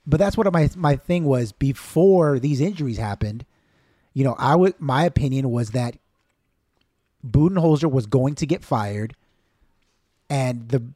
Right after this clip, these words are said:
primary reason for it was because his star was not playing like a star. He was putting up numbers, but they were, like,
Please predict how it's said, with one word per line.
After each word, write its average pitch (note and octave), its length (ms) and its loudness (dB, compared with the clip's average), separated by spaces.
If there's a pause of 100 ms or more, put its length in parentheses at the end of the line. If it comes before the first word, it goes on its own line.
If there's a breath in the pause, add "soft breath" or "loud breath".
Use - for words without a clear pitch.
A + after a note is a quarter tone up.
(100)
primary F3+ 600 2
reason D#3 380 -2
for A2 260 -6
it A#2 100 -10
was A#2+ 180 -4
because B2+ 400 -6
his C3+ 220 -2
star B2 440 -2
was A#2 220 -6
not A#2+ 200 -8
playing A2+ 220 -10
like G#2 160 -14
a G2 60 -14
star. - 400 -16 (760)
He F3 160 2
was E3 160 4
putting G3+ 300 -2
up F#3+ 100 -2
numbers, D3+ 380 -4
but D3 120 -4
they C3+ 100 -4
were, C3 160 -4
like, A2+ 160 -10